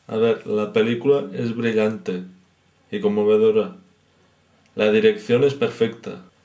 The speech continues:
La interpretación también es perfecta y genuina, y digna del Oscar. O sea, Eddie Redmayne se tiene merecido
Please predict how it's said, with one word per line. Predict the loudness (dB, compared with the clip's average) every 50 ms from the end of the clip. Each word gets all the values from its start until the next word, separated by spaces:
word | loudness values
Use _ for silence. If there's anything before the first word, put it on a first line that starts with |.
| _
La | -6 0 0
interpretación | 0 0 0 -4 -4 -4 -4 0 2 0 0 0 0 0 0 0 -2 -6 -12 -20 _
también | -4 -4 -2 -2 -2 -2 -2
es | -4 -4
perfecta | -2 -4 -4 -4 -2 -4 -4 -4 -4 -6 -4 -4
y | -4 -4
genuina, | -2 -2 0 0 0 0 0 -4 -6 -8 -10 -14 -20 _ _ _ _
y | -4 0
digna | 2 2 2 2 0 0
del | 2 2 0
Oscar. | 0 -2 -4 -6 -8 -8 -8 -10 -16 -20 _ _ _ _ _ _ _ _ _ _ _ _ _ _ _ _ _ _ _ _ _
O | -12
sea, | -4 0 0 0 0 -2 0
Eddie | 2 4 6 6 4
Redmayne | 4 4 0 0 0 -2 -2 -2 -2 -6 -10
se | -10 -8 -8 -4
tiene | -2 0 0 0 0 -4 -4
merecido | -6 -6 -4 0 2 4 2 2 2 -4 -4 -4 -4 -4 -6 -8